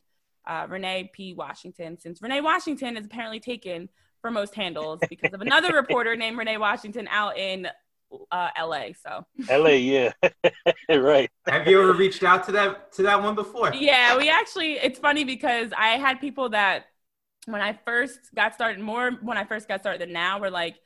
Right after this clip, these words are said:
Speaker 1: "Oh, I thought you were," and she's a black woman too. So, like, "I thought you
Speaker 2: Right.
Speaker 1: were Renee Washington that works with N B C." And I'm like,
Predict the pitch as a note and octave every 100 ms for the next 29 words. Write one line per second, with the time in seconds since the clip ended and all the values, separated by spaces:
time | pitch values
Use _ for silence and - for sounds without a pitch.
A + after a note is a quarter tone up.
0 | _ _ _ D#4+ A4 B4+ B4+ A4 G#4+ -
1 | C4+ C4+ E4 C4+ B3 B3+ A#3+ G3 F#3+ B3
2 | D3+ - G3+ A3+ F4+ C5 C5 A#4 - C#4
3 | D4 D#4 D4 F#4 G4+ E4 C#4+ B3 A3+ C4
4 | C4 C4 - C#4 B3+ B3 E4 D4 A#3+ A3+
5 | A3+